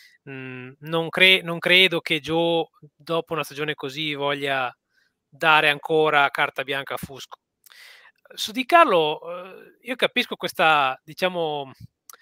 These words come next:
questo conflitto interiore, perché, pe-, ma perché ce l'ho anch'io in realtà, uhm, perché io credo che Di Carlo sicuramente abbia entusiasmo,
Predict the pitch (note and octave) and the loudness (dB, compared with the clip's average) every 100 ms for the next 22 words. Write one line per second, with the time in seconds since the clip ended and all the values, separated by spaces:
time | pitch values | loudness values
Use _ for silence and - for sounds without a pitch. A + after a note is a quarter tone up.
0 | _ - - - G3 B3 B3+ G3+ F#3 F3+ | _ -14 -10 -6 -4 -4 -2 -2 0 2
1 | F#3 D#3 C#3 C3+ C3+ - F3 - G#3 G3 | 2 2 2 -2 -2 -4 -4 0 2 2
2 | F3+ - - F3+ - F#3+ G3+ A3 C4 D#4 | 0 -6 -10 -10 -12 -16 -12 -10 -8 -2
3 | G#3+ G#3 - F#3+ C3+ A#2 C#3 B2 - F3 | 0 0 -2 -8 -8 -8 -10 -10 -6 -4
4 | E3+ E3+ E3 D#3+ - - - - _ _ | -2 -2 -4 -6 -10 -20 -20 -20 _ _
5 | _ F#3+ - A#3 A3 B3 D4 C4 G#3 G3+ | _ -12 0 0 2 0 0 0 0 2
6 | F3 E3 - _ _ F3+ F3+ F3 - A3+ | 2 2 -2 _ _ -20 -16 -6 2 2
7 | B3+ G#3+ F3+ - - - - G#3 G#3 G#3 | 4 -2 -4 -10 -12 -10 -10 -4 0 0
8 | G3+ C4+ C4 F#3 D#3+ C#3+ C3+ C3 C3+ C#3+ | -2 -8 -4 -4 -4 -6 -8 -10 -6 -6
9 | D#3 F#3 | -6 -16